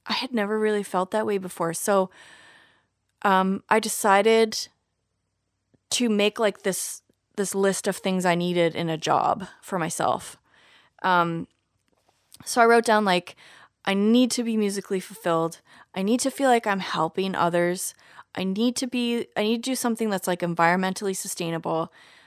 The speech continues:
Um, I need to employ my husband.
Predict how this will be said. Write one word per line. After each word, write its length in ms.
Um, 420
I 100
need 160
to 120
employ 360
my 120
husband. 680